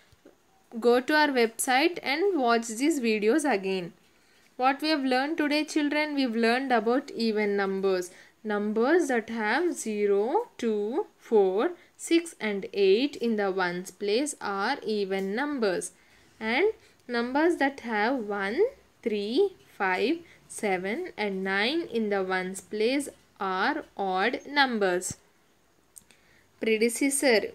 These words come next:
which means a number which comes before a given number,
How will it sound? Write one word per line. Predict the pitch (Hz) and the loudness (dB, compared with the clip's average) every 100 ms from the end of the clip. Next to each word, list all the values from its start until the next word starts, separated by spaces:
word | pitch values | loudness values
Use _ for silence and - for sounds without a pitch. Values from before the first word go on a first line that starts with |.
| - | -8
which | 220 214 - | -6 -6 -4
means | 214 220 285 370 - - _ 220 233 _ _ _ - | -2 -2 0 -2 -2 -10 _ -14 -14 _ _ _ -4
a | 220 | -2
number | 208 208 208 254 | 0 0 0 0
which | 277 240 - - | 0 -2 -6 -6
comes | 240 339 269 | -4 -2 -2
before | 196 208 - 220 220 285 320 | 0 -2 0 2 4 4 2
a | 233 | -2
given | 208 226 196 190 190 | -2 0 0 0 0
number, | 185 190 190 190 233 427 | -4 -4 -2 -2 0 -2